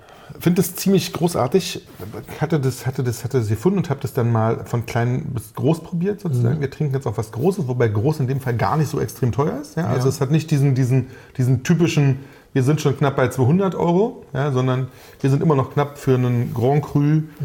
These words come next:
Speaker 1: mit Jahrgang, sind wir immer noch knapp unter hundert.
Speaker 2: Mhm.
Speaker 1: Ja, das ist also ziemlich,
Speaker 2: Das ist sehr gut.
Speaker 1: das ist sehr gut, kann man wirklich nicht meckern. Ja?
Speaker 2: Ja.
Speaker 1: Das sind in dem Fall hundert Prozent Pinot.
Speaker 2: Cool.
Speaker 1: Und, ähm, ist Jahrgang sechzehn.
Speaker 2: Mhm.
Speaker 1: Und, ähm,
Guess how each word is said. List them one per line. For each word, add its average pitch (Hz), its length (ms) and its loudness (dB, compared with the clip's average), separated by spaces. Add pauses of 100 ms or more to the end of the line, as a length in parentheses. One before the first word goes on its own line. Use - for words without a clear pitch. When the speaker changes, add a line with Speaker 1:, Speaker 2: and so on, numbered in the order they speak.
(200)
Speaker 1:
mit 135 200 2
Jahrgang, 127 600 2
sind 123 160 2
wir 135 80 4
immer 123 100 2
noch 117 180 -2
knapp 139 340 0
unter 165 280 4
hundert. 214 360 0
Speaker 2:
Mhm. 131 320 0
Speaker 1:
Ja, 151 200 0
das 123 160 -2
ist - 120 -4
also 127 220 2
ziemlich, 156 380 4
Speaker 2:
Das 104 120 -4
ist - 40 -12
sehr 113 100 -2
gut. 139 300 -2
Speaker 1:
das 127 100 0
ist 117 120 -2
sehr 151 160 4
gut, 185 120 0
kann 160 120 4
man 131 100 4
wirklich 127 180 -2
nicht 123 140 2
meckern. 131 240 -2
Ja? 87 120 -2
Speaker 2:
Ja. 87 120 -6 (400)
Speaker 1:
Das - 100 -2
sind 143 160 0
in 139 60 2
dem 151 100 4
Fall 135 140 4
hundert 165 220 4
Prozent - 340 -2
Pinot. 160 380 2 (720)
Speaker 2:
Cool. 85 140 -12 (300)
Speaker 1:
Und, 151 520 4
ähm, 135 180 4
ist 120 120 -2
Jahrgang 120 280 2
sechzehn. 135 680 -2 (340)
Speaker 2:
Mhm. 120 400 0 (420)
Speaker 1:
Und, 156 500 2
ähm, 127 320 2